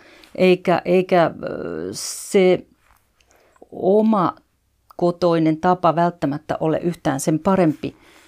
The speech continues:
kuin, kuin muutkaan, eikä välttämättä aina toimi toisissa olosuhteissa. Ja tämmönen ahaa, noinkin voi tehdä elämys, niin se, se avartaa, avartaa toki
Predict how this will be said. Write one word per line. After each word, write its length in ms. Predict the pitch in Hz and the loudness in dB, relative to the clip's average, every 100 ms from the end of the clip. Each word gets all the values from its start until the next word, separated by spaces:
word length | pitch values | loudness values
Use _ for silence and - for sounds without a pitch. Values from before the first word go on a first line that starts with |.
| _ _ - | _ _ -2
kuin, 440 | 165 151 - 170 | 2 2 0 -6
kuin 220 | - 165 | -2 0
muutkaan, 560 | 185 202 165 - - 139 | 2 0 -2 -2 -4 0
eikä 260 | 175 175 180 | 0 0 0
välttämättä 500 | 180 175 151 - 147 | 0 0 -2 -2 -2
aina 220 | 151 156 | -2 -2
toimi 340 | 208 180 143 - | 0 0 0 -2
toisissa 480 | 143 147 156 - - | -4 -2 -4 -6 -4
olosuhteissa. 920 | 143 156 - - - - 156 - 185 - _ _ - - _ _ _ _ _ _ _ _ _ _ _ _ - - - - - | -4 -6 -8 -12 -10 -8 -6 -6 -8 -8 _ _ -20 -20 _ _ _ _ _ _ _ _ _ _ _ _ -20 -20 -10 -8 -6
Ja 220 | - 190 190 | -4 -2 0
tämmönen 380 | 196 185 180 | 0 0 0
ahaa, 580 | 190 208 208 175 147 151 156 - - - | 0 0 4 4 4 2 -2 -12 -18 -4
noinkin 540 | 202 196 180 165 147 - | 0 2 0 0 -2 2
voi 160 | 156 | 0
tehdä 500 | 156 160 175 139 156 - - - 180 | 4 2 4 2 0 -2 -18 -16 -8
elämys, 720 | - 165 156 277 156 - - - - | 0 2 2 0 -4 -8 -10 -14 -14
niin 480 | - 156 151 156 156 | -4 0 2 0 -2
se, 200 | 202 165 | -4 -4
se 200 | - 190 - | -2 -2 0
avartaa, 560 | 190 208 143 - 135 - - _ _ _ | 2 2 2 -2 -2 -4 -16 _ _ _
avartaa 520 | - 190 170 - 156 151 - | -6 -2 -4 -2 -4 -2 0
toki 440 | 180 180 151 | 0 0 -4